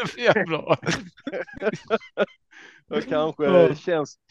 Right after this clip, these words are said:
Speaker 2: känns lite aningen regnigt med, eventuellt. Men, eh,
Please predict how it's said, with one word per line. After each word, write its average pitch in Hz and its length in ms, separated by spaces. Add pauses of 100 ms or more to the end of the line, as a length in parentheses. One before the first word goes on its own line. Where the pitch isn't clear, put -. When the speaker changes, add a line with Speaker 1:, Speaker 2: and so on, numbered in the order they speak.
Speaker 2:
känns 165 340
lite 147 320
aningen 147 420
regnigt 139 560
med, 113 300
eventuellt. 107 680 (100)
Men, 117 260
eh, 110 240